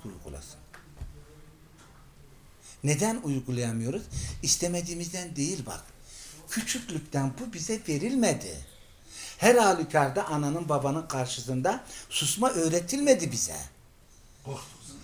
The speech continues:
Speaker 1: Benim annem seksen üç yaşında. Annem bazı şeyler diyor, ha bazı yerlerde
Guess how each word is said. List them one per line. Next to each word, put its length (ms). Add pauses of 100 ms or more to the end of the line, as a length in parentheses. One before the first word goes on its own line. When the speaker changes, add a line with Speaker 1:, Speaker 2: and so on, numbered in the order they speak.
(160)
Speaker 1:
Benim 240
annem 280
seksen 400
üç 220
yaşında. 540 (1080)
Annem 340
bazı 280
şeyler 420
diyor, 140 (220)
ha 180
bazı 300
yerlerde 580